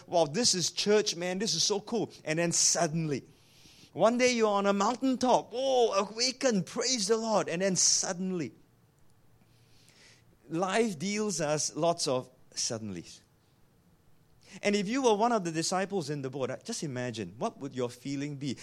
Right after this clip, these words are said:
As you have gotten into this boat, you're with Jesus.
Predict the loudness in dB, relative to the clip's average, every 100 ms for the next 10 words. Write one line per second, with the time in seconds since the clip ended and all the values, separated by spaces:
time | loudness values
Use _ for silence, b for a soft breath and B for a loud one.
0 | B -4 -2 -4 -4 B B -2 -2 -4
1 | -2 0 2 2 2 0 0 0 0 -2
2 | -4 -4 -10 B 0 2 2 -2 -2 0
3 | 0 -2 -2 -2